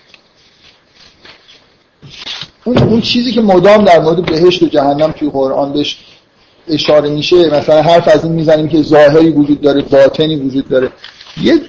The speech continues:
بخش عمده‌اش همینه دیگه. من تو اون جلسه مثلاً اگه یادتون باشه، مثالی که اونجا هست همین بلافاصله به عنوان یه چیز ظاهری حرف از پول و ثروت و مثلاً مالکیت به این معنا میاد. مالکیت یه چیز خیلی ظاهریه.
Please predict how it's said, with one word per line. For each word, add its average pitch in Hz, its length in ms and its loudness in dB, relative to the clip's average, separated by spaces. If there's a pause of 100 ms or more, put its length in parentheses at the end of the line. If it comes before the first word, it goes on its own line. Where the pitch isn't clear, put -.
(280)
بخش - 320 2
عمده‌اش 196 540 2
همینه 175 300 2
دیگه. 135 160 -4
من 156 140 2
تو 170 120 -6
اون 185 120 -2
جلسه 156 400 4
مثلاً 160 500 0 (480)
اگه 147 140 4
یادتون 151 420 2
باشه، 151 440 2 (420)
مثالی 175 500 2
که 185 100 -4
اونجا 151 320 0
هست 170 220 2
همین 170 280 -2 (480)
بلافاصله 143 580 2
به 151 80 0
عنوان 143 220 0
یه 139 80 -4
چیز 139 280 -6
ظاهری 139 520 0
حرف 151 340 0
از 139 140 2 (180)
پول 165 200 -4
و 151 320 2 (360)
ثروت 139 520 2
و 147 80 2
مثلاً 135 340 -2
مالکیت 143 720 2
به 143 60 -2
این 143 220 -4
معنا 135 320 2
میاد. 127 240 -4 (380)
مالکیت 151 580 2
یه 220 80 -6
چیز 208 280 -4
خیلی 202 260 0
ظاهریه. 139 520 2